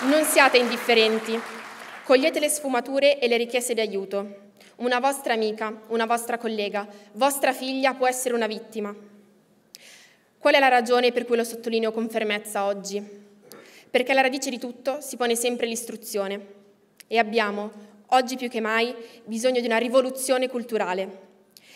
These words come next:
Per attuarla è necessario investire in un ruolo diverso della donna nella società rispetto a quello imposto dal sistema patriarcale.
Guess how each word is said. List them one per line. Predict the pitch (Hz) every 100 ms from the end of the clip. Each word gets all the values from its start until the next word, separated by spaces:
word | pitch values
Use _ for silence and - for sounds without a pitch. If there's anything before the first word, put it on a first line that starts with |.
| -
Per | - 269
attuarla | 262 269 247 254 262 262 - -
è | 247
necessario | 240 240 240 247 240
investire | 233 240 - 277 277
in | 277 240
un | 240
ruolo | 247 220
diverso | 226 247 247
della | 226 220
donna | 220 214 208
nella | 220 220
società | 220 214 220 226 240 - - -
rispetto | 254 262 294 285
a | 254
quello | 269
imposto | 240 240 254 254 254
dal | 233
sistema | 233 233 254 233
patriarcale. | 233 220 220 220 185 190 190 - -